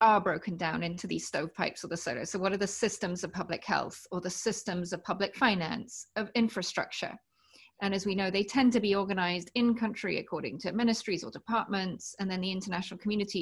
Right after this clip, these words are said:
in, including the United Nations and its U N agencies, have also organized according to those stovepipes. Uh, and there's a reason for that. There needs to be specialization of knowledge and operations.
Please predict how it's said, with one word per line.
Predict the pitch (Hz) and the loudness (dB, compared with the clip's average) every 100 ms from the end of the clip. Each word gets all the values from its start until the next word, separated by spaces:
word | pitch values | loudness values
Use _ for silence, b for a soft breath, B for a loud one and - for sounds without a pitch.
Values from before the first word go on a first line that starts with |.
| - | 0
in, | 196 190 196 | -2 -2 -6
including | 185 226 208 185 | -2 0 0 2
the | |
United | 185 190 185 196 | 0 0 0 0
Nations | 302 320 196 175 175 | 0 0 -2 -2 -2
and | 180 | -4
its | 175 - | -4 -4
U | 185 | 0
N | |
agencies, | 214 220 202 - 185 | 0 0 -2 -2 -2
have | 185 | 0
also | 208 208 185 - | 0 2 -2 0
organized | 196 196 180 165 170 - | -2 0 0 0 -4 -8
according | 196 190 180 | -2 -2 -2
to | 190 | -4
those | 175 175 | -6 -2
stovepipes. | 196 185 - - - - - B B B B B - | 0 0 -2 -8 -8 -12 -16 B B B B B 4
Uh, | 185 170 165 - | 6 6 4 0
and | 190 185 | 0 2
there's | 240 | 2
a | 294 | 6
reason | 339 233 185 | 6 6 2
for | 175 | 2
that. | 147 - - - _ B B | 2 0 -4 -14 _ B B
There | 190 | 0
needs | 185 185 | 0 0
to | |
be | 185 185 | 0 0
specialization | - 175 - 185 185 185 - | 0 -2 2 2 4 0 0
of | 185 | -2
knowledge | 180 180 180 180 | 2 2 2 0
and | 165 | -2
operations. | 170 202 185 - 190 - - | -2 0 0 -2 -4 -6 -10